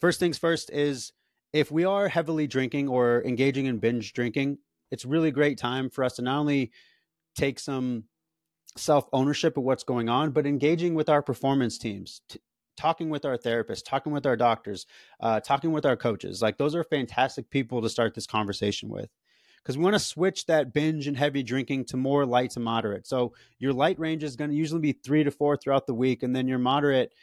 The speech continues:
kinda sends you, uh, down the range of, like, that seven to fourteen, depending on variability there, okay?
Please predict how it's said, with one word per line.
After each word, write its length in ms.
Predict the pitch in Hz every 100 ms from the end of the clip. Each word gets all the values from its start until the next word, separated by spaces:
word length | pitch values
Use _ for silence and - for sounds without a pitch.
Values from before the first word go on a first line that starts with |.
| _ _
kinda 200 | - 143
sends 360 | 131 143 143 123
you, 280 | 135 131 117 _ _
uh, 200 | 117 113
down 280 | 107 131 135
the 80 | 127
range 380 | 123 131 127 120
of, 100 | 113
like, 220 | 113 107
that 200 | 120 -
seven 380 | - 135 131 127
to 80 | 120
fourteen, 520 | 131 123 - 170 160
depending 420 | 139 135 135 127
on 360 | 123 117 110 -
variability 680 | 123 123 117 110 107 101 101
there, 260 | 98 - - _ _ _ -
okay? 300 | 117 120 107